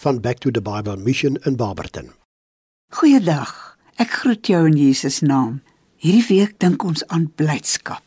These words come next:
Speaker 2: in ons lewens en vandag wil ek graag met jou gesels oor die huwelik.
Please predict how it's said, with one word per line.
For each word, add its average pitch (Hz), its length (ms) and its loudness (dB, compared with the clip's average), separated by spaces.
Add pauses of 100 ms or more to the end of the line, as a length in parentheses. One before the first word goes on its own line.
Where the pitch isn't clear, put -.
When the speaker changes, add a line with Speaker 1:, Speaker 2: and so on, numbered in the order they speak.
(280)
Speaker 2:
in 156 100 0
ons 147 240 -4
lewens 147 680 -6 (420)
en 208 100 6
vandag 170 600 0
wil 180 160 2
ek - 160 -8
graag 165 240 0
met 160 160 2
jou 135 160 0
gesels 147 640 -2
oor 165 160 0
die 143 220 0
huwelik. 117 500 -10